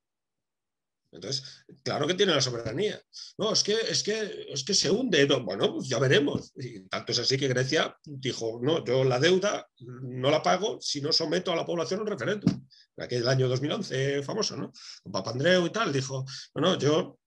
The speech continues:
pasa por, esta decisión pasa por que el pueblo griego hable", con toda la demagogia o con toda la que se quiera, pero que el pueblo griego hable.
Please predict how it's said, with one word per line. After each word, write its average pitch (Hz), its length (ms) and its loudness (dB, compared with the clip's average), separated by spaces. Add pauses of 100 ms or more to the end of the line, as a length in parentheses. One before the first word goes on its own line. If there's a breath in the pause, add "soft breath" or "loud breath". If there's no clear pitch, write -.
(140)
pasa 170 520 4
por, 147 420 2 (180)
esta 180 300 0
decisión 190 540 -2
pasa 180 320 -2
por 196 320 -6 (600 loud breath)
que 117 240 0
el 117 220 -4
pueblo 160 680 6
griego 190 400 2
hable", 113 300 0
con - 140 -20
toda 147 180 -4
la 98 60 -4
demagogia 101 580 -2
o 123 80 -4
con 95 160 -10
toda 117 220 -2
la 120 100 0
que 98 120 -6
se 90 100 -8
quiera, 131 340 0 (320 loud breath)
pero 107 220 0
que 110 100 -4
el 98 120 -4
pueblo 151 280 4
griego 180 300 4
hable. 92 280 -6